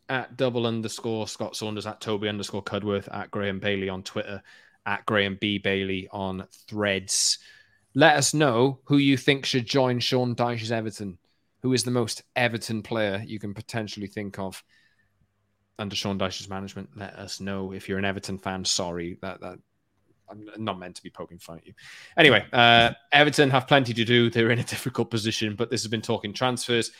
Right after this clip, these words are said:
from Scott, Graham, and Toby. Please subscribe on all the, all your major podcast platforms and follow us on those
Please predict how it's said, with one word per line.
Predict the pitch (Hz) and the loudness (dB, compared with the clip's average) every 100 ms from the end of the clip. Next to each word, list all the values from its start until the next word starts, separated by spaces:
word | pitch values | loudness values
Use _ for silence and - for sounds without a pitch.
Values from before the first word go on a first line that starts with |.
| - - _ | -20 -20 _
from | 127 110 | -2 0
Scott, | - 151 127 | 6 6 8
Graham, | 139 135 123 - | 8 8 8 4
and | 139 120 101 | 0 0 -2
Toby. | 143 139 117 | 2 4 2
Please | 104 131 123 | 0 -2 -2
subscribe | 110 131 123 | -2 2 2
on | 113 | 2
all | 113 | 2
the, | 110 110 - | 0 -2 -2
all | 123 117 | 0 2
your | 110 | 0
major | 107 101 | 0 -2
podcast | - 117 - 110 - | -4 -4 -2 -6 -6
platforms | 110 95 107 101 | -8 -6 -8 -8
and | 101 | -10
follow | - 110 101 | -4 -2 0
us | 98 - - | -4 -6 -12
on | 104 98 | -10 -8
those | 98 98 95 - | -4 -4 -6 -10